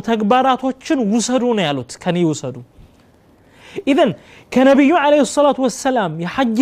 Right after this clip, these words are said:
ተግባራት ውጭ የሆነ ነገር ተውሂዳችን ላይ ተጽዕኖ ሊፈጥር የሚችል ነው፣ ወይም በአምልኳችን ላይ ተጽዕኖ ሊፈጥር የሚችል ነው።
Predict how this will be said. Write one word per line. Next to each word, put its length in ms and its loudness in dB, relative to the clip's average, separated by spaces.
ተግባራት 540 -2
ውጭ 260 2
የሆነ 400 0
ነገር 300 0
ተውሂዳችን 680 -2
ላይ 160 2
ተጽዕኖ 400 -6
ሊፈጥር 420 -8
የሚችል 480 -14
ነው፣ 120 -18
ወይም 260 2
በአምልኳችን 880 2
ላይ 120 2
ተጽዕኖ 420 -6
ሊፈጥር 420 -6
የሚችል 420 -10
ነው። 160 -16